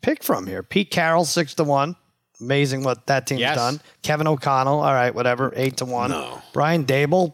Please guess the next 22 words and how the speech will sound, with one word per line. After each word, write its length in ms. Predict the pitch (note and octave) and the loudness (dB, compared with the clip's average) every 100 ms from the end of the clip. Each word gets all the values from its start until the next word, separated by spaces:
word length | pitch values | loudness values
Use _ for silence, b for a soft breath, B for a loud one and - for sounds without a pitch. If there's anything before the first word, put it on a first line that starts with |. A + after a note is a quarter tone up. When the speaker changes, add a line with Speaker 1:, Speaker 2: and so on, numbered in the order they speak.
| _ | _
Speaker 1:
plus 320 | - D#3 - | 0 0 2
eight 200 | E3 C3+ | 2 0
fifty. 400 | - D#3+ - A3 | 2 0 4 2
You 200 | G#3+ F3+ | 2 2
would 80 | D#3 | 2
have 100 | D3+ | 4
thought 180 | D#3+ D#3 | 4 4
he 60 | D#3 | 4
would 120 | D3+ | 2
have 100 | C#3 | 0
been 140 | C#3 | 0
at 180 | C3+ B2+ | 0 -2
the 80 | C3+ | -2
top 280 | E3 G3 - | 2 2 2
of 40 | |
the 60 | A#2 | 0
list 340 | G#2+ A2 - | 2 0 -2
a 40 | - | -2
couple 260 | B2 B2 | -2 -2
of 40 | B2 | -2
weeks 240 | D#3 - | -4 -4
ago. 300 | A#2 A2 | -2 0